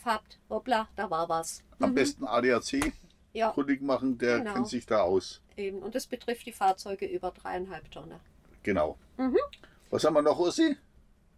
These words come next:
Speaker 2: Dann, äh, wollten wir noch sagen, zu der ganzen covid neunzehn Problematik wollten wir noch mal Stellung nehmen. Das ist natürlich eine blöde Situation. Sowas, es ist eine Ausnahmesituation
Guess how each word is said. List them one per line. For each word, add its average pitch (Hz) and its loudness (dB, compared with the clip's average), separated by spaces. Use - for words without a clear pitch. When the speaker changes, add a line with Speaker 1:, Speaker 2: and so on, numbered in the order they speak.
Speaker 2:
Dann, 160 -2
äh, 131 2
wollten 151 4
wir 147 2
noch 143 0
sagen, 143 -2
zu - -2
der 135 0
ganzen 139 -6
covid 147 -6
neunzehn 160 -2
Problematik 156 -2
wollten 147 0
wir 147 -4
noch 147 -4
mal 147 0
Stellung 151 -4
nehmen. 151 -4
Das 123 2
ist 147 -4
natürlich 135 2
eine 127 2
blöde 160 4
Situation. 156 -2
Sowas, 143 0
es 131 2
ist 139 -2
eine 123 0
Ausnahmesituation 160 0